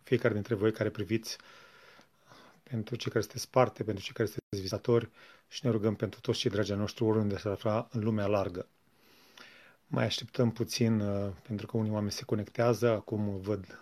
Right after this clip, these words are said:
uh, conexiunea, văd live-ul și acesta poate fi văzut și mai târziu, uh, pe pagina de Facebook a bisericii și în locul unde va fi împărtășit.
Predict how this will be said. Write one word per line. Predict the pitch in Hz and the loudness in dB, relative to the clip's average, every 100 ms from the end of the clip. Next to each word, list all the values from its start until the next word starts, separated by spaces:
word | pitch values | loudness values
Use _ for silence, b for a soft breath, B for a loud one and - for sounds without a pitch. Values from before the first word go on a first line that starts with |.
| 143 | -10
uh, | 127 101 104 101 - | -8 -6 -8 -12 -6
conexiunea, | 110 101 - 120 | -4 -4 -2 -2
văd | 104 101 | 0 -2
live-ul | 104 113 101 127 127 _ B B B B B B B B B B B B | 2 2 2 -2 -4 _ B B B B B B B B B B B B
și | - - - - 123 110 107 107 101 87 | -8 -4 -2 0 2 4 4 2 -2 -6
acesta | 120 113 117 - | -6 -2 0 0
poate | - 120 113 | 2 2 0
fi | - | -10
văzut | - 113 - | -6 -8 -6
și | - - | -2 2
mai | 110 | 2
târziu, | 107 107 90 107 120 117 - B B B B - | 0 -4 0 4 4 2 -6 B B B B -4
uh, | 104 - | -4 -4
pe | 113 | -6
pagina | - 113 104 107 104 101 95 | 0 0 0 -2 -2 -2 -4
de | 95 | -4
Facebook | - 113 101 101 | 0 0 2 -4
a | 101 | -4
bisericii | 90 - 117 110 120 107 104 - _ B B B | -2 0 0 0 -2 -2 -4 -8 _ B B B
și | - - - 120 | -12 -8 -4 -2
în | 110 110 107 98 95 | -2 -2 -4 -4 -2
locul | 107 110 107 | 0 2 2
unde | 104 104 | 0 0
va | 101 | 0
fi | 92 - | -4 -2
împărtășit. | 104 - 95 104 - 107 - | -2 -2 -4 -4 -4 -8 -10